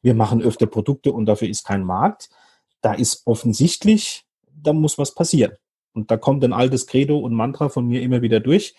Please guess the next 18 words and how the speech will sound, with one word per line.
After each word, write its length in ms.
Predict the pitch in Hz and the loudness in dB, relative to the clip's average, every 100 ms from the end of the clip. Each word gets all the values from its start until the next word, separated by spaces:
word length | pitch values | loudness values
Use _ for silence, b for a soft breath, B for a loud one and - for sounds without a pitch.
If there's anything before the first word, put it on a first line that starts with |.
| b b b - | b b b -2
Agil 400 | 117 131 156 151 | 2 4 4 4
behebt 460 | 135 139 147 - | 4 4 2 -2
keine 280 | - 104 107 | -2 0 0
Probleme. 580 | 107 101 104 101 95 104 | 0 0 2 2 -2 -4
Agil 500 | 110 120 135 143 123 | -2 0 2 2 0
ist 140 | 113 | -6
ein 260 | 101 101 101 | -8 -8 2
Werkzeug 480 | 131 156 170 151 - | 2 2 0 0 -2
dafür. 280 | 131 127 110 | -6 -4 -2
Agiles 460 | 117 113 101 - | 0 0 -2 0
Denken, 580 | 120 151 160 156 131 113 | 2 2 2 0 -2 -4
Mindset, 680 | 107 120 143 139 131 123 104 | -4 -4 -6 -8 -8 -12 -12
Vorgehensweise, 800 | - 139 139 127 - 110 117 127 | -4 -2 0 -4 -6 -6 -4 -8
Prozesse 560 | - - 127 143 175 b b b b | -8 -2 -2 0 -2 b b b b
sind 220 | - 113 | -6 -2
alles 320 | 120 165 - | 0 0 0
Werkzeuge, 800 | 117 147 - - 160 151 156 160 - b b b | 0 0 -2 0 2 4 2 0 -4 b b b
um 260 | 131 127 | -2 -2